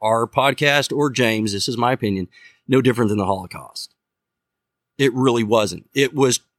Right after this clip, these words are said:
we treated an entire race like trash and thought that was okay. And then we want to sweep it under the rug and go, "Well, you know, we'll talk about the Holocaust and how evil the Nazis were, but we don't want to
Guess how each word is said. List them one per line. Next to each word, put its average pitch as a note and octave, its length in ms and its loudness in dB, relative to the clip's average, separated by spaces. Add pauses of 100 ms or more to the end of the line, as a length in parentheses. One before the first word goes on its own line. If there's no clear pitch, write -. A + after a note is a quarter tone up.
(260)
we D3 200 2
treated C3+ 440 2
an A2+ 100 0
entire B2+ 560 -2
race G2+ 640 -2
like G2 260 -6
trash - 800 -4 (680)
and B2 180 0
thought A#2 220 0
that A2 220 -2
was G#2+ 180 -2
okay. G#2 540 -2 (200)
And B2 140 0
then C#3 140 2
we C3+ 100 0
want B2 220 0
to - 20 0
sweep B2+ 320 -4
it C#3 80 -8
under C#3+ 180 -4
the E3+ 140 0
rug C3+ 500 2 (300)
and A#2+ 140 -4
go, A#2+ 140 0
"Well, F3 320 0
you D#3+ 280 -10
know, B2+ 220 -10 (280)
we'll C#3+ 200 4
talk G#3 300 -2
about G3+ 280 0
the F3+ 100 -2
Holocaust E3 540 2
and B2+ 80 -2
how D#3+ 140 2
evil D#3+ 220 2
the C#3 80 -2
Nazis C#3+ 480 0
were, G2+ 300 -2
but G#2 180 -4
we C3 100 2
don't D#3 200 2
want C#3 200 0
to A2+ 220 0